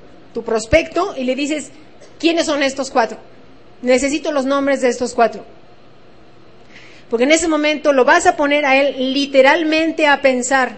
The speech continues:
"Apúntame los cuatro primeros nombres", por eso la lista, te digo que me la estoy llevando yo. "Apúntame los cuatro primeros nombres". Él rellena los circulitos con el nombre y tú mientras apuntas el teléfono por acá. ¿Quiénes son las primeras tres personas a las que les vas a decir?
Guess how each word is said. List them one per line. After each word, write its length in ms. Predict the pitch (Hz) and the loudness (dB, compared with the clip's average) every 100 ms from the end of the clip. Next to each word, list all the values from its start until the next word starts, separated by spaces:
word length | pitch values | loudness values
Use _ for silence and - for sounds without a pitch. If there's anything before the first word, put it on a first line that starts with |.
| - - - - - - - - | -20 -20 -20 -20 -20 -20 -20 -14
"Apúntame 760 | 247 - 359 415 403 339 311 | -14 -2 0 0 0 2 2
los 240 | 277 247 - | 2 0 -2
cuatro 440 | 320 339 359 330 | 2 2 2 -4
primeros 500 | 302 277 302 320 262 | -2 2 2 2 0
nombres", 480 | 277 311 311 285 247 | 4 6 6 4 2
por 160 | 262 | 2
eso 180 | 277 285 | 2 2
la 120 | 277 | 0
lista, 240 | 262 294 277 | 0 -2 -2
te 80 | 277 | -2
digo 100 | 277 | -4
que 80 | |
me 80 | 262 | -2
la 40 | 240 | -2
estoy 200 | 294 285 | -2 -2
llevando 300 | 277 269 240 | -2 0 -2
yo. 180 | 208 - | -4 0
"Apúntame 800 | 247 - 349 381 370 359 330 | -2 2 0 0 -2 -2 -2
los 220 | 339 277 - | 0 -2 0
cuatro 320 | 330 320 311 | 0 0 -2
primeros 320 | 294 285 269 | -2 -2 -2
nombres". 320 | 262 247 220 | -2 -4 0
Él 240 | 277 339 311 | 0 0 0
rellena 460 | 277 269 294 381 | 0 0 0 0
los 140 | 359 285 | -2 -2
circulitos 420 | 311 294 311 302 | -4 -4 -4 -4
con 120 | 269 | -2
el 100 | 254 | -2
nombre 220 | 277 302 | -2 -4
y 40 | 320 | -4
tú 120 | 294 | -4
mientras 320 | 294 294 320 | -2 -2 -2
apuntas 440 | 277 294 311 320 | -2 -2 0 2
el 100 | 277 | 0
teléfono 400 | 269 269 254 247 | 2 0 2 -2
por 140 | 214 208 | -2 -4
acá. 220 | 202 208 - - - - - - - - - - - - - - - - - - - - - | -4 -8 -12 -20 -20 -20 -20 -20 -20 -20 -20 -20 -20 -20 -20 -20 -20 -20 -20 -20 -20 -20 -10
¿Quiénes 380 | 277 320 339 330 | 0 0 0 -2
son 200 | 330 320 | 0 0
las 140 | 277 | -2
primeras 420 | - 277 311 285 | -2 -2 -2 -2
tres 260 | - 330 320 | 0 -2 -2
personas 420 | 320 302 285 262 | -4 -4 -4 -4
a 60 | 254 | -4
las 140 | 240 | -4
que 80 | 240 | -6
les 140 | 226 | -2
vas 180 | 240 240 | -2 -2
a 40 | |
decir? 260 | 233 220 180 | -4 -6 -12